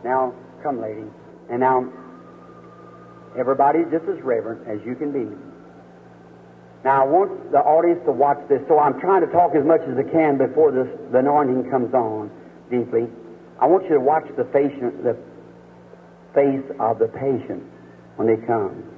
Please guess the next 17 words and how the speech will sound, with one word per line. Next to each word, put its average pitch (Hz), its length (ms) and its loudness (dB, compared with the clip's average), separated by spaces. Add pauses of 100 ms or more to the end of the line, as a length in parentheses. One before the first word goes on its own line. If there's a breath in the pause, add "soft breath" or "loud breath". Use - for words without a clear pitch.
(680)
when 120 140 4
the 123 80 4
anointing 127 380 2
comes 113 200 -2
down. 120 140 0
Watch 143 220 2
the 117 280 -8
expression 120 640 -4 (100)
change. 107 640 -8 (1200)
They 117 120 2
realize 120 480 2 (300)
they're 117 120 4
in 110 80 0
the 113 80 -4
presence 127 500 -2
of 110 140 -4
a 110 80 -4